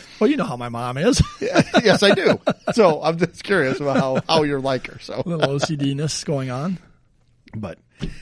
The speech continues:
Speaker 2: anyway, so I've got, I've got, I just looked up four laws before we started 'cause I didn't know how long this was gonna run, and it's, uh,
Speaker 1: Are
Speaker 2: running
Speaker 1: they
Speaker 2: a long
Speaker 1: Hoey
Speaker 2: time.
Speaker 1: four?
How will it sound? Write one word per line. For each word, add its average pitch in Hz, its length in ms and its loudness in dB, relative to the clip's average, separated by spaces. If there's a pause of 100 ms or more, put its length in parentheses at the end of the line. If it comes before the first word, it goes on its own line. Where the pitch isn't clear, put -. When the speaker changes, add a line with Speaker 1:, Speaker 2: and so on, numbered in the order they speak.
(140)
Speaker 2:
anyway, 202 460 2
so 190 220 2
I've 170 160 4
got, - 520 -2
I've 151 140 2
got, 175 220 2
I 147 80 2
just 151 200 -8
looked 156 240 -2
up 135 140 0
four 151 300 2
laws 123 280 0
before 117 300 -6
we 113 100 0
started 113 480 -2
'cause 113 140 -4
I 117 40 -2
didn't 123 120 -6
know 117 80 -4
how 113 120 -2
long 117 180 -2
this 117 160 -4
was 107 100 -8
gonna 110 180 -2
run, 175 380 -2
and 131 160 -4
it's, - 240 -8
uh, 110 200 -2
Speaker 1:
Are 123 80 -4
Speaker 2:
running 117 140 0
Speaker 1:
they 113 40 0
Speaker 2:
a 113 40 -2
long 151 160 4
Speaker 1:
Hoey 190 160 4
Speaker 2:
time. 202 180 0
Speaker 1:
four? 196 260 -2